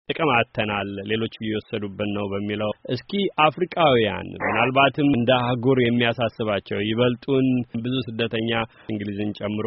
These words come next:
ወደ አውሮፓ የተለያዩ ሀገሮች የሚልኩ የአፍሪካ ሀገሮች ሁኔታ አንጻር ይህ ውሳኔ ምን አንድምታ ሊኖረው ይችል ይሆን? ይኸው ጥያቄ ደግሞ በእንግሊዝ ሀገር ብዙ ጊዜ ለቆዩና የዜግነት መብት ያገኙ እንደ ዜጋ የጥቅሙ ተካፋይ በሆኑ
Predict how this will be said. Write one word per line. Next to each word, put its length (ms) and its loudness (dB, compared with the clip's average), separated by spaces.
ወደ 180 -2
አውሮፓ 380 -2
የተለያዩ 420 -2
ሀገሮች 380 -4
የሚልኩ 460 0
የአፍሪካ 400 -4
ሀገሮች 400 -2
ሁኔታ 360 2
አንጻር 400 0
ይህ 280 6
ውሳኔ 560 4
ምን 180 6
አንድምታ 520 2
ሊኖረው 420 2
ይችል 280 -6
ይሆን? 320 -4
ይኸው 260 2
ጥያቄ 420 2
ደግሞ 240 0
በእንግሊዝ 480 4
ሀገር 280 4
ብዙ 180 -2
ጊዜ 220 -2
ለቆዩና 640 0
የዜግነት 720 2
መብት 280 0
ያገኙ 540 6
እንደ 300 0
ዜጋ 280 2
የጥቅሙ 480 -4
ተካፋይ 500 -2
በሆኑ 340 -4